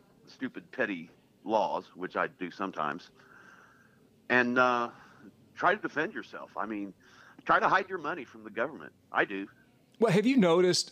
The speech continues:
Speaker 2: that now most people in the Senate or House, especially here in Mississippi,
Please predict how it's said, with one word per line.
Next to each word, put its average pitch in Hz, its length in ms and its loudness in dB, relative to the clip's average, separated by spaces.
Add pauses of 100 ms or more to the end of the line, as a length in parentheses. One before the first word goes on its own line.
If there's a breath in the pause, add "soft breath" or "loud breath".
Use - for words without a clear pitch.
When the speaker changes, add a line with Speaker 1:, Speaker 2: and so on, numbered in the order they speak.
(140)
Speaker 2:
that 131 300 2 (200)
now 151 680 2
most 139 300 2
people 135 540 2 (280)
in 127 120 4
the 110 60 2
Senate 147 440 2
or 113 80 2
House, 139 520 0
especially 175 420 0
here 143 120 2
in 120 100 4
Mississippi, 120 720 0